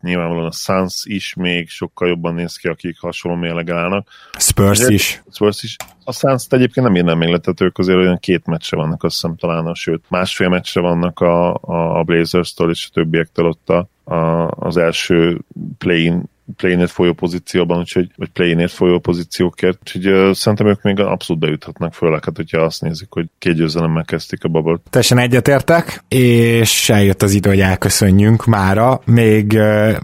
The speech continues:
Speaker 2: természetesen sokat fogunk reagálni a látottakra, kedves hallgatók, de addig is, ö, Pándi Gergőnek a posztjait most majd újra lehet olvasni.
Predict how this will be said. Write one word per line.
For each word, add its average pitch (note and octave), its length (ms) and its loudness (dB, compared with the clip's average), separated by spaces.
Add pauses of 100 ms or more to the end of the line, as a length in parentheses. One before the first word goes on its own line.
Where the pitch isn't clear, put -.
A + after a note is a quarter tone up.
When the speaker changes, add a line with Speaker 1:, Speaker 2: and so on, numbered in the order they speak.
Speaker 2:
természetesen G#2 640 2
sokat G#2 360 0
fogunk G2+ 360 4
reagálni G2 520 4
a F#2+ 60 4
látottakra, A2 840 2
kedves G#2 380 2
hallgatók, C3+ 720 4
de B2 320 2
addig G#2+ 360 2
is, C3 360 4
ö, A#2 140 6
Pándi G2 300 4
Gergőnek F#2+ 520 4
a A2+ 60 2
posztjait F#2+ 520 2
most F#2+ 200 0
majd G2 200 4
újra F#2 220 4
lehet F2+ 240 2
olvasni. G2 600 4